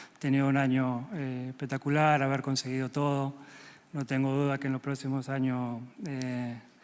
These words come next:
se van a hacer con, con este premio. Veo, veo muchos jóvenes acá. Yo hoy me toca estar de, desde otro lado y no tengo duda de que, que voy a disfrutar de,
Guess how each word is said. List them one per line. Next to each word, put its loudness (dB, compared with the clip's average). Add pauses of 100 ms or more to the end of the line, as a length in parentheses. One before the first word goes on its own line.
(140)
se -6
van 4
a 2
hacer -4
con, -4
con -2
este -2
premio. 2 (460)
Veo, -2 (400)
veo 2
muchos 2
jóvenes -2
acá. 0 (100)
Yo -4 (280)
hoy -2
me 0
toca -6
estar -2
de, -4 (160)
desde 0
otro 0
lado 2
y -2
no -4
tengo -2
duda 0
de -2
que, -6 (840)
que -6
voy 2
a 4
disfrutar 2
de, 0